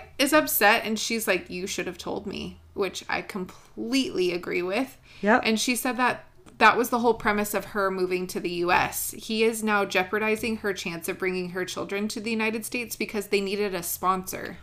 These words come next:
Speaker 2: Whoa, whoa, whoa. That's her whole reason to coming to the United States is because he's got a job.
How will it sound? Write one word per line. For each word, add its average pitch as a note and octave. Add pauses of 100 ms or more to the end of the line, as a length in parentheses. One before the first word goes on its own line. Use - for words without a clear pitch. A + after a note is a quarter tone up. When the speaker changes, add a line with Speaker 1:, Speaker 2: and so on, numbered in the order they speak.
Speaker 2:
Whoa, C#4
whoa, C#4+
whoa. B3+ (440)
That's B3
her C#4+
whole C4
reason B3+
to A3+
coming F#3+ (240)
to G#3
the F#3+
United F#3+
States F3
is D#3+
because F3
he's G3
got C#3+
a D#3
job. B2+